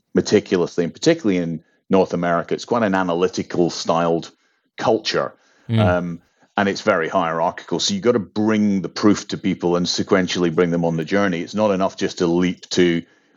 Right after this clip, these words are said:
Speaker 1: "Look, this is what's happening. This, I can see it.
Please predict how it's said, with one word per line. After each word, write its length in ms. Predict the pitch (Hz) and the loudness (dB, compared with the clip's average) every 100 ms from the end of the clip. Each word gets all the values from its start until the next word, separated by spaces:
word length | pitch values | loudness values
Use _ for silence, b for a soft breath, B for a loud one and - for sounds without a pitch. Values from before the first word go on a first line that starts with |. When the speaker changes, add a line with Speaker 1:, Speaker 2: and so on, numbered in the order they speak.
| b | b
Speaker 1:
"Look, 220 | 110 104 90 | -4 -2 -2
this 200 | 107 98 | -2 -2
is 120 | 80 | -2
what's 160 | 85 | -2
happening. 460 | 92 87 82 85 82 | 0 -2 -2 -6 -2
This, 200 | 95 - | 0 0
I 140 | 85 | 0
can 160 | - 175 | 0 -2
see 260 | - 98 82 | 0 0 0
it. 220 | 82 | -4